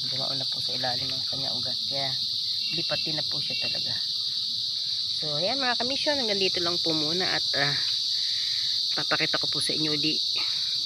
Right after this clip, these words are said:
pagka ito po yung nailipat ko na po sa talagang kanyang pwesto. Bigla po itong yayabong. Ayan.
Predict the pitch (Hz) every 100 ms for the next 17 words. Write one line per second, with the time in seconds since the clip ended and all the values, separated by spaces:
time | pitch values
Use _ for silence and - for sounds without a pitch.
0 | 156 160 156 147 160 160 156 151 151 -
1 | - 151 143 151 147 143 143 147 143 -
2 | - - - - - - - 147 147 147
3 | 147 151 139 151 135 - 147 131 - -
4 | - - - - - - - - - -
5 | - 156 156 151 - 156 - 156 151 147
6 | 143 143 139 131 143 135 131 131 - -
7 | - - - - - 73 71